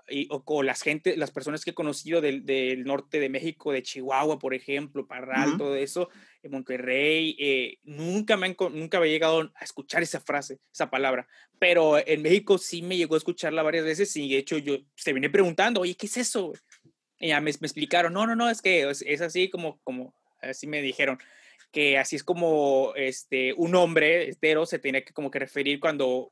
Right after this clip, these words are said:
Speaker 1: un hombre homosexual se le acercaba, como que para, pues, como que inten-, tirarle la onda, ¿no?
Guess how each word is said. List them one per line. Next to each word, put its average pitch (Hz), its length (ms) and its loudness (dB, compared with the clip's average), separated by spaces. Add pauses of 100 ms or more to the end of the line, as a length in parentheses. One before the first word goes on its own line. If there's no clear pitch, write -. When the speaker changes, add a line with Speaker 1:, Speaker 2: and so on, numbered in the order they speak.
Speaker 1:
un 143 160 -6
hombre 131 200 -2
homosexual 139 360 -4
se 139 80 -6
le 143 60 -2
acercaba, 135 500 0
como 135 240 -6
que 131 80 -6
para, 123 280 -4
pues, - 180 -20
como 131 200 -6
que 127 100 -10
inten-, 123 340 -8
tirarle 131 260 -2
la 143 120 2
onda, 156 260 2
¿no? 147 200 -6